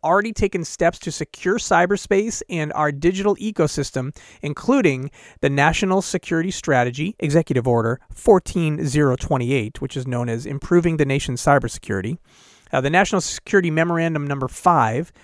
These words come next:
which is also known as Improving Cybersecurity for Critical Infrastructure Controls, and M twenty-two oh nine, which is known as Moving the U S Government Toward Zero Trust Cybersecurity Principles,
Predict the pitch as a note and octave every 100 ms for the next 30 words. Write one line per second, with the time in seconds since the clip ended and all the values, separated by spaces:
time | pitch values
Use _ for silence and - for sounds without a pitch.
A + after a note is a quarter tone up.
0 | - C#3 C3+ - B3+ B3 D#3 C3 B2 B2
1 | B2+ - - - C#3 C3 A#3 C#4 C4+ C4
2 | - F#3+ A3+ - A3 - C#3+ C3+ C#3+ -
3 | D#3 C#3+ - F3+ F#3 - F3+ - - F#3
4 | F3+ - - - - A3 - B2 A2 D#3
5 | - - - - _ - C3+ C3 - G3
6 | G#3 - - - A3+ G3 - G3+ G3+ E3
7 | C#3+ D3+ F#3 B2+ A#2+ F3 G3+ E3 E3 D#3
8 | D3 C#3 C3+ D#3+ G3 G3+ E3+ D3+ G3 G3+
9 | - E3 E3 D3+ D#3 - - D3+ C#3+ -
10 | _ A#2 B2 C#3 G3 G3 F#3 - G3 -
11 | - - D#3+ C3+ C3+ - - A#3 D3+ -
12 | C3+ - G#2 G#2 -